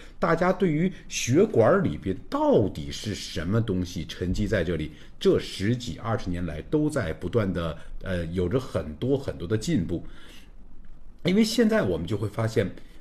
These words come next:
没有胆固醇，人类是不能生活的。比如说，我们胆固醇合成雌性激素，合成睾酮，就是不管是男人也好，女人也好，胆固醇都是我们性激素的一个第二来源。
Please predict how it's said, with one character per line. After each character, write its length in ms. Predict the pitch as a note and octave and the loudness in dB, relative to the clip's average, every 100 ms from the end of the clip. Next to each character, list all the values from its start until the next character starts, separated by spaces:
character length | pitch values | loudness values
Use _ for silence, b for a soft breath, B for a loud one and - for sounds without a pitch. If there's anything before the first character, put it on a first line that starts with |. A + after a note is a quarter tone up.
| B | B
没 180 | B2 | 6
有 160 | A3 B3+ | 8 6
胆 240 | - - | 4 0
固 100 | F2 | 0
醇， 280 | F2 F#2 G2+ | -2 -2 0
人 180 | F#2+ G#2+ | 2 4
类 100 | D#3 | 4
是 160 | B2+ B2 | 2 0
不 140 | D#3 | 4
能 180 | C3+ D#3 | 4 4
生 240 | - F#3+ | 2 2
活 200 | - D#2+ | 2 0
的。 80 | D#2+ | 0
比 100 | F#2+ | -2
如 60 | G2 | 4
说， 160 | A#2+ | 4
我 100 | F2+ | 4
们 180 | F2+ G#2 G2+ | 0 0 0
胆 160 | F2+ | 0
固 80 | G2 | 2
醇 240 | - G2+ | 0 0
合 220 | G#2+ - G2+ | 0 0 0
成 160 | G2 | 0
雌 180 | G2+ G#2+ | 0 0
性 160 | G2+ F2+ | 0 0
激 140 | G#2 | 0
素， 260 | A2 A#2 - - | 0 -2 -4 -10
合 160 | - F#2+ | -2 0
成 120 | G2+ | 0
睾 160 | D#2 | -2
酮， 160 | D2+ E2 G#2 | -4 -4 0
就 100 | D3 | 0
是 40 | |
不 120 | C#3+ | 2
管 200 | G#3 E2 | 4 4
是 100 | D2 | 2
男 260 | F2 E2 A2+ | -2 0 2
人 140 | F2 | 0
也 80 | D#2+ | -2
好， 240 | D#2 - E2+ | -4 -6 -2
女 120 | F2 | 0
人 120 | G2 | 0
也 80 | G2+ | 0
好， 240 | - - B B B | -2 -8 B B B
胆 200 | F#2 F#2 | -2 2
固 120 | G#2 | 2
醇 200 | - G#2 A#2+ | 2 2 2
都 260 | F#3+ F#3+ | 4 4
是 220 | F#3+ C3+ | 4 0
我 160 | G#2 C#2+ | -2 -2
们 160 | D2 D#2 | -6 -8
性 260 | - A2+ | -2 0
激 160 | G2 A#2 | 0 -2
素 240 | A#2 A#2+ | 0 0
的 100 | E2 | 0
一 160 | C#2+ F2 | -2 -2
个 140 | G2+ | -2
第 240 | - D3 C#3+ | -2 0 0
二 140 | F2 | 0
来 200 | D2 - | -2 -2
源。 220 | B2+ - | -2 -2